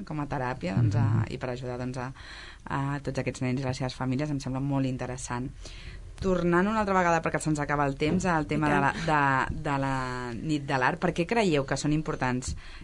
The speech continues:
Speaker 1: nits com aquesta, breument, tots dos, com a artistes? I després expliqueu-nos què ha de fer la gent, si s'ha d'inscriure, si totes les activitats són gratuïtes, una mica la dinàmica.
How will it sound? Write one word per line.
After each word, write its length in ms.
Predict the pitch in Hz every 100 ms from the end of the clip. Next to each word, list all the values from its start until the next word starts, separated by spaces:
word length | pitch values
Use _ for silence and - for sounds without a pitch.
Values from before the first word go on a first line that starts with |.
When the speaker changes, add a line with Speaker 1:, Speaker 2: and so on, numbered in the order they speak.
| -
Speaker 1:
nits 280 | 165 - -
com 160 | 185
aquesta, 560 | 147 139 147 - 240 427 453 -
breument, 480 | 147 135 131 175 233
tots 200 | 147 131
dos, 180 | 180 -
com 140 | 143
a 40 |
artistes? 540 | 139 139 170 - 302 - - - -
I 100 | 202
després 280 | 190 185 185
expliqueu-nos 800 | 226 - 202 196 208 240 269 - - -
què 100 | 208
ha 60 | 196
de 80 | 220
fer 160 | 202
la 100 | 156
gent, 280 | 143 214 196
si 240 | - 170 147
s'ha 540 | - - - - 165
d'inscriure, 840 | 175 180 - 190 202 202 196 196 190
si 100 | 175
totes 180 | 160 170
les 140 | 165
activitats 480 | 165 185 175 170 -
són 140 | 175
gratuïtes, 760 | 170 160 170 185 185 196 190 175
una 120 | 165
mica 180 | 165 175
la 80 | 147
dinàmica. 540 | 139 127 120 120